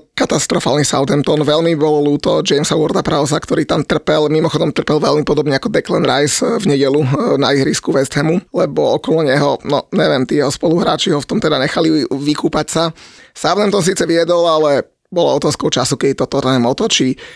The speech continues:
Kulusevský ka-, fantastický výkon. Prekvapilo ma, že, že v zostave boli takí hráči ako Ryan Sessegnon a podobne a, a naozaj to mužstvo malo chémiu.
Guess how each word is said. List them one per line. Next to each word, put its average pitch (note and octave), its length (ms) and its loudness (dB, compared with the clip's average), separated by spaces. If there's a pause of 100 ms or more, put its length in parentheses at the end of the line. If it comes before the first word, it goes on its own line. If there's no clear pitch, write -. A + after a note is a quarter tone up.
(160)
Kulusevský - 720 -2
ka-, - 160 -2
fantastický - 880 -4
výkon. B2+ 560 -2
Prekvapilo - 560 -2
ma, D3 160 0
že, C#3 420 2
že C3+ 300 0
v A2 60 -6
zostave D3 420 0
boli C#3 340 -2
takí - 240 -4
hráči C3+ 380 0
ako C#3+ 160 -2
Ryan C#3 240 0
Sessegnon C#3 560 -2
a C3 100 -2
podobne D#3 460 -2
a, D3 320 0
a - 60 -2
naozaj D3+ 520 0
to D#3+ 140 -2
mužstvo D#3 320 -2
malo D#3 240 0
chémiu. D#3+ 480 2